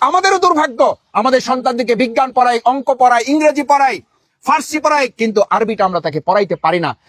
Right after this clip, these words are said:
যেই কোরআন পড়লে সে জানতে পারবে দুনিয়ার সমস্ত দায়িত্বের উপরে আল্লাহ তাআলা তার হকের পরেই বাবা মার হক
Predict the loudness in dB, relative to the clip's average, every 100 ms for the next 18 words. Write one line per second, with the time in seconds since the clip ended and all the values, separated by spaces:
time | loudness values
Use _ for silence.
0 | -4 -2 -2 2 2 2 0 0 0 -2
1 | -2 0 -2 -2 0 2 2 -2 -4 _
2 | -4 0 2 2 0 -2 0 0 0 0
3 | 0 -2 -2 -2 0 0 0 _ -2 2
4 | 2 2 2 0 0 0 2 0 0 -2
5 | 2 2 2 -2 _ -2 0 2 0 0
6 | -2